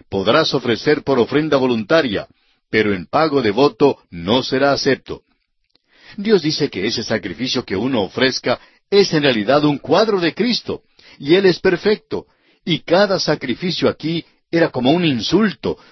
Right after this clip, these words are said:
un insulto al Señor Jesucristo mismo, cuando se ofrecía todo defectuoso. Es sorprendente hoy, en nuestro propio día, ver cómo hay personas que pueden despreciar el nombre de Dios.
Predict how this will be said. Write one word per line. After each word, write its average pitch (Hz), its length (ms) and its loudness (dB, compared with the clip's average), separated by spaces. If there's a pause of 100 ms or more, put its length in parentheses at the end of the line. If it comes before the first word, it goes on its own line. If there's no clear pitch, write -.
(120)
un 226 180 2
insulto 180 480 2
al 170 80 6
Señor 139 360 2
Jesucristo 165 560 -2
mismo, 214 420 -4 (240)
cuando 131 280 2
se 131 120 -4
ofrecía 120 440 0
todo 120 320 2
defectuoso. 123 680 -2 (1080)
Es 147 160 -8
sorprendente 110 720 -4
hoy, 110 380 0
en 104 160 -4
nuestro 107 340 -4
propio 127 380 0
día, 104 300 0 (420)
ver 165 220 0
cómo 127 260 0
hay 127 80 0
personas 117 480 -4
que - 80 -6
pueden 131 260 0
despreciar 113 680 0
el 131 140 -2
nombre 117 260 2
de 98 140 -2
Dios. 85 420 -8